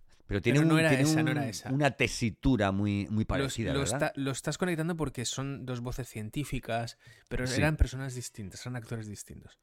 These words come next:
Speaker 2: Este era
Speaker 1: Sí,
Speaker 2: Carl
Speaker 1: sí, sí,
Speaker 2: Sagan y
Speaker 1: sí,
Speaker 2: Cousteau
Speaker 1: sí.
Speaker 2: era Cousteau, era otro.
Speaker 1: Y Cousteau era
Speaker 2: Bueno,
Speaker 1: Cousteau.
Speaker 2: estamos, estamos hablando de cosas que probablemente igual muchas de las personas que algún día nos oirán no sabrán de qué estamos hablando.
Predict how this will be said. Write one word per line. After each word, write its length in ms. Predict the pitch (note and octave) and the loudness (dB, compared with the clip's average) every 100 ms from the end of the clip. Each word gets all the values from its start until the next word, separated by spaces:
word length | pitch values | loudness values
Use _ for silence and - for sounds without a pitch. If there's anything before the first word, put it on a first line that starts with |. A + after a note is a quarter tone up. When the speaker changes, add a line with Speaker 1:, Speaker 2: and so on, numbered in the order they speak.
| _ | _
Speaker 2:
Este 300 | - - D#3 | -10 -4 -2
era 100 | C#3+ | -2
Speaker 1:
Sí, 60 | F2+ | -2
Speaker 2:
Carl 120 | A2 | -4
Speaker 1:
sí, 60 | G2 | -4
sí, 40 | D#2 | -4
Speaker 2:
Sagan 320 | B2 C#3+ D#3+ | -4 -4 -4
y 80 | A2+ | -6
Speaker 1:
sí, 60 | |
Speaker 2:
Cousteau 380 | - A2 - A#2+ | -8 -10 -4 -2
Speaker 1:
sí. 60 | B2 | 0
Speaker 2:
era 380 | A#2 G2+ D#2+ - | 0 -2 -8 -10
Cousteau, 440 | G2 - F#2+ - _ | -16 -14 -16 -16 _
era 680 | - G#2 G2 G2 F#2 G2+ - - | -16 -12 -12 -12 -14 -14 -18 -14
otro. 320 | G2+ G2 F#2 - | -14 -12 -12 -12
Speaker 1:
Y 40 | |
Cousteau 340 | D#2 C#2+ E2+ E2 | -10 -8 -2 0
era 100 | F2 | 0
Speaker 2:
Bueno, 160 | - | -2
Speaker 1:
Cousteau. 160 | A2 C3+ | -6 -6
Speaker 2:
estamos, 140 | D3 | -6
estamos 320 | - - D3+ D3+ | -6 -4 -2 0
hablando 160 | D#3 | 0
de 60 | D3 | 0
cosas 200 | D3 D#3 | -4 -6
que 100 | B2+ | -8
probablemente 520 | B2 B2 B2+ D3+ D3 | -4 -4 -2 -2 -2
igual 340 | - B2 C#3 - _ _ | -4 -4 -6 -8 _ _
muchas 540 | A#2+ A2+ A2+ A#2 C#3+ C3+ | -12 -8 -4 -4 -4 -4
de 60 | |
las 300 | B2+ - - - | -6 -8 -16 -12
personas 360 | A#2 A2+ - | -10 -8 -10
que 240 | - G#2+ G#2+ A#2 | -12 -12 -12 -14
algún 220 | A#2 B2 | -8 -2
día 100 | B2 A2+ | -2 -2
nos 180 | A2 | -4
oirán 420 | A#2 A2 A2 C3 B2 | -8 -8 -8 -8 -6
no 120 | A#2 | -6
sabrán 560 | - A#2 A2+ A2 A#2+ - _ _ | -6 -8 -8 -8 -12 -16 _ _
de 160 | A#2+ A2 | -10 -8
qué 80 | G#2+ | -8
estamos 320 | - G#2+ G#2 | -8 -10 -8
hablando. 440 | G#2+ G#2 G#2+ G#2+ | -8 -6 -8 -10